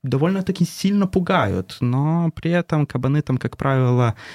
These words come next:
такие, знаете, немножечко прирученные, домашние. Конечно, никогда нельзя приручить дикое животное, и даже если тебе кажется то, что оно такое милое, замечательное, и его можно покормить, то всегда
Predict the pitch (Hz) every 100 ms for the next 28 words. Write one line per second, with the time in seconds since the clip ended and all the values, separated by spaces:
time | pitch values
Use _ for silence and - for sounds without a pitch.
0 | - - - 143 127 - 139 135 - 120
1 | 123 131 123 - 117 - 123 123 143 139
2 | - 123 117 117 117 123 123 123 110 -
3 | 98 95 98 - 117 - 107 - 131 127
4 | 107 113 - 107 110 - 101 113 - 104
5 | 104 117 131 104 95 104 101 101 - 98
6 | 104 - 104 98 - 101 - 101 104 101
7 | 107 110 107 127 151 139 131 123 113 -
8 | 139 131 - 120 110 - - - - 113
9 | 113 120 123 127 113 127 117 120 139 -
10 | - 107 - 107 123